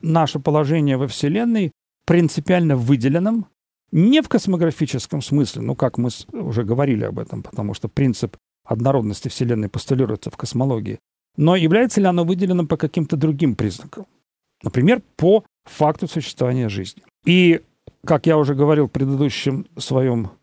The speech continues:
разговоре, что достаточными условиями для возникновения жизни являются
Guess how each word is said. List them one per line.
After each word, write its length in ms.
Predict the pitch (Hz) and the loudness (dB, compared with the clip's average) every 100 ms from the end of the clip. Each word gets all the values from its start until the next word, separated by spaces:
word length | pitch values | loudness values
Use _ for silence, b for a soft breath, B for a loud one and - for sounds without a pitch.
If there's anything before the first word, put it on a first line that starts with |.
| _ _ | _ _
разговоре, 840 | - 202 101 123 131 254 269 127 - _ - | -6 -4 0 0 2 2 2 0 -6 _ -20
что 460 | - - 160 151 - _ _ | -8 0 2 2 -2 _ _
достаточными 760 | - 147 - 247 262 196 185 165 | -2 0 2 0 0 -2 0 0
условиями 380 | 147 156 139 123 | 0 0 0 0
для 100 | 123 | -2
возникновения 640 | 123 127 - 127 131 127 | -2 -4 -2 0 0 0
жизни 300 | 113 120 113 | -2 -2 -2
являются 680 | 113 139 151 131 - 123 | -2 2 2 0 -2 -4